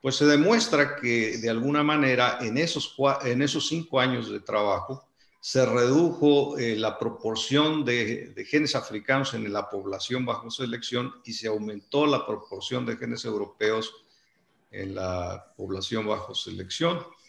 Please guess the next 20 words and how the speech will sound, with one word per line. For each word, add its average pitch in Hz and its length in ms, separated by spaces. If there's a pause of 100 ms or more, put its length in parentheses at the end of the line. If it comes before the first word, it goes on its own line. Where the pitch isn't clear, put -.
(240)
Y 127 160
eso 175 160
trajo 165 320
como 123 360
consecuencias 131 760
aumentos 127 640
en 143 80
la 131 160
producción 131 400
de 139 100
miel, 123 540
bajas 123 560
en 110 100
el 110 140
comportamiento 101 800
defensivo. 101 480 (3250)
Y 120 80
eso 135 140
está - 240
publicado, 139 680